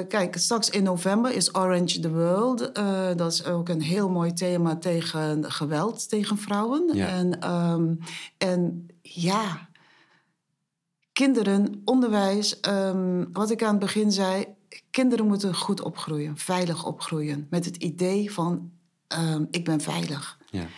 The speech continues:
Speaker 1: Ik kan naar iemand toe lopen en die kan mij helpen.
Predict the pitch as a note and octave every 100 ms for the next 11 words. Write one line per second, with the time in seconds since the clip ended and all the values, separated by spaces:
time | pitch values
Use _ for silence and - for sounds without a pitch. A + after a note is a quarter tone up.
0 | - _ F3 F3 F#3+ F3 E3+ G3 F#3 D#3+
1 | G3 F#3 F3+ E3+ E3+ E3+ E3+ F3 E3 E3+
2 | F3 E3 D#3 D#3 E3+ E3 C#3+ C#3+